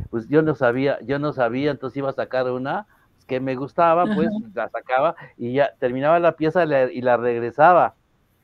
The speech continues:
Speaker 2: Ajá.
Speaker 1: Y hasta que me, hasta que me dijo un chavo, dice, "Oye, no, no hagas eso. Aquí no se puede hacer eso.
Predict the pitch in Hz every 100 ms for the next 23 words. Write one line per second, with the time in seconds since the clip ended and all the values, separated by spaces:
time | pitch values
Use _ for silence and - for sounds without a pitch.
0 | - 220 190 214 220 226 110 120 127 -
1 | 131 135 120 131 - 123 127 135 143 139
2 | 139 147 120 110 113 - _ _ 104 139
3 | 135 131 139 147 151 147 - 147 156 151
4 | 117 _ _ _ _ _ _ _ - -
5 | 156 165 156 _ 147 156 135 135 156 127